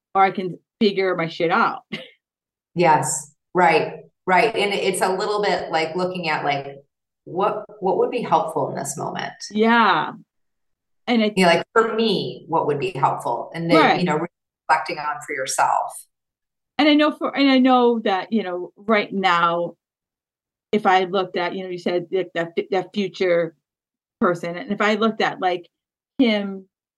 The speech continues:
Speaker 1: maybe not five years ago, maybe Kim ten years ago,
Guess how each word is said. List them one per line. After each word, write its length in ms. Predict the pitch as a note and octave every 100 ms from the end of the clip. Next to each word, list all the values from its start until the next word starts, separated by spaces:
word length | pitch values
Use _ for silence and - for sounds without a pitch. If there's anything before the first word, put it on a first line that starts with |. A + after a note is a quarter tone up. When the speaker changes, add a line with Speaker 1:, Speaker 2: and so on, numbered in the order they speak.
| _ _ _ _ _ _ _ _ _
Speaker 1:
maybe 160 | A3 C4+
not 180 | A3 -
five 160 | E3
years 120 | E3 D#3+
ago, 120 | - _ _
maybe 180 | B3+ C4+ C4
Kim 300 | C4+ G#3+ G3+
ten 320 | - A#3 A3+
years 200 | C4 D#4 E4
ago, 440 | F4 F4+ F#4 F#4